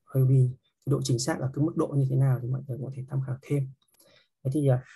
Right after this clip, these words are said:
à, tổng hợp thì chúng ta thấy là qua cái bài giới thiệu này mình thấy, à, rõ được cái, cái việc lợi ích của việc quản lý dự án, ít nhất là trong cái,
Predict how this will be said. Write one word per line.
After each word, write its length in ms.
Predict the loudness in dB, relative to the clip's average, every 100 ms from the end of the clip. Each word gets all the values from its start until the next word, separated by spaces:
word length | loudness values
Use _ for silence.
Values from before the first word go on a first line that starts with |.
| _
à, 160 | -4 0
tổng 140 | 2
hợp 200 | 4 2 2
thì 100 | -2
chúng 140 | 0 2
ta 120 | 2
thấy 200 | 0 2
là 200 | 2 2 0 -4
qua 140 | -8 -4
cái 80 |
bài 140 | 0 0
giới 120 | 0
thiệu 180 | -2 -2
này 160 | -2 -2
mình 160 | -4 -4
thấy, 300 | -6 -4 -4 -6 _ _ _
à, 80 | -10 -4 -4
rõ 280 | -2 -2 0
được 160 | -2 -2 -4
cái, 440 | -4 -4 -4 -6 -10 _ _ _ -8
cái 100 | -2
việc 180 | -2 -2 -6 -6
lợi 200 | -2 2
ích 140 | 2 0
của 80 | 0
việc 160 | 0 -2
quản 160 | -4 -4
lý 120 | -4
dự 120 | -4 -4
án, 340 | -2 -2 -2 -6 _
ít 140 | -2 4
nhất 160 | 4
là 100 | 6
trong 260 | 2 2 0
cái, 140 | 2